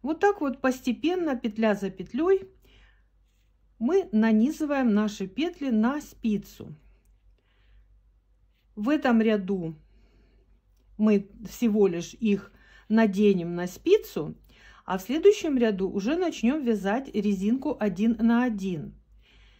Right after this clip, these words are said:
И определимся с количеством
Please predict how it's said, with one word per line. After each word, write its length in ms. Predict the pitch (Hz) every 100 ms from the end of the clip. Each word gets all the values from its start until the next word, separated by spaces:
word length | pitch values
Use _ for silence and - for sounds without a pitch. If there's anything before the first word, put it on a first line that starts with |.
| _ _ _ _ _ _ _ _ _ -
И 100 | 359
определимся 840 | 392 254 208 220 202 294 320 339
с 220 | 330 - -
количеством 840 | 214 202 226 294 277 - 247 233